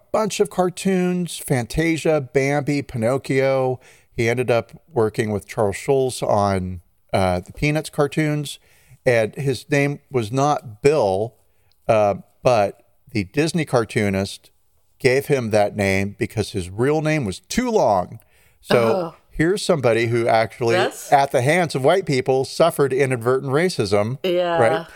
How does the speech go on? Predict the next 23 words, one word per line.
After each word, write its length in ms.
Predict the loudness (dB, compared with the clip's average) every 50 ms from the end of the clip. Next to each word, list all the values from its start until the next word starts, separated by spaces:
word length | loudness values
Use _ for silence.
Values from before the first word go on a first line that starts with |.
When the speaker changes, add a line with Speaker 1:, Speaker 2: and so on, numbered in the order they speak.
| -20 -20 _ _ _
Speaker 1:
"Your 240 | 2 2 4 4 2
name's 360 | 4 2 4 2 0 -2 -6
too 240 | -6 -4 -2 -2 -2
funny." 480 | 0 0 2 2 4 4 2 2 0 2
Well, 120 | 2 2 4
they 120 | 4 2
didn't 100 | 0 -2
say 140 | 0 0 0
it 40 | 0
was 120 | -2 -4
funny, 300 | -2 0 0 0 0 0
but 140 | -2 -2 -2
they 100 | 0 0
Speaker 2:
Yeah, 40 | 2 2
Speaker 1:
said 80 | 2
it 40 | 2
was 80 | 0 -2
Speaker 2:
"Your 80 | 0
Speaker 1:
too 60 | 0
Speaker 2:
name's 120 | 2 2 4
Speaker 1:
long. 200 | 4 4 4 2
Speaker 2:
too 60 | 2
weird. 600 | 0 0 0 0 -2 0 0 0 -2 -2 -6 -8